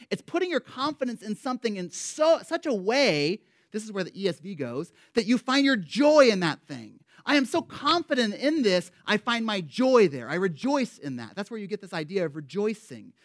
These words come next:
in that verb. And sometimes that boasting is sinful,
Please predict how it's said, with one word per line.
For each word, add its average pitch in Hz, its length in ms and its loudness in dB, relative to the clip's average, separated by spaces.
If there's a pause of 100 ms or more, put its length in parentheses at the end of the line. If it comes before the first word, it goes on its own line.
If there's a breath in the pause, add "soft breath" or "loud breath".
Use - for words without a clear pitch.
(140 soft breath)
in 131 100 -10
that 123 140 -10
verb. 107 340 -12 (1080)
And 220 140 0
sometimes 311 480 0
that 226 180 -2
boasting 247 380 0
is 208 100 -6
sinful, 294 680 -6